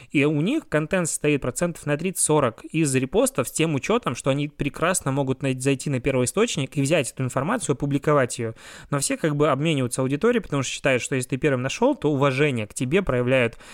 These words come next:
а, другие каналы, если они хотят использовать эту информацию, сделав репост. Ну, потому что че бы нет.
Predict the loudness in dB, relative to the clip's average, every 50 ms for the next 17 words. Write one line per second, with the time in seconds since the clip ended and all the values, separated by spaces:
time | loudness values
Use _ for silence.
0 | -18 -10 -2 0 2 2 2 2 0 0 0 0 0 0 0 0 2 2 2 2
1 | 0 0 -4 -2 -2 -2 0 0 0 0 0 -4 -2 0 0 0 0 -4 -6 -8
2 | -8 -6 -4 -4 -2 -2 -4 -2 -4 -4 -4 0 2 2 2 2 2 0 -2 -2
3 | 2 2 2 0 0 -4 -6 -6 -6 -4 -4 -4 -4 -4 -2 -2 -4 -4 -4 -4
4 | -4 -4 -2 -2 0 -2 0 -2 -4 -4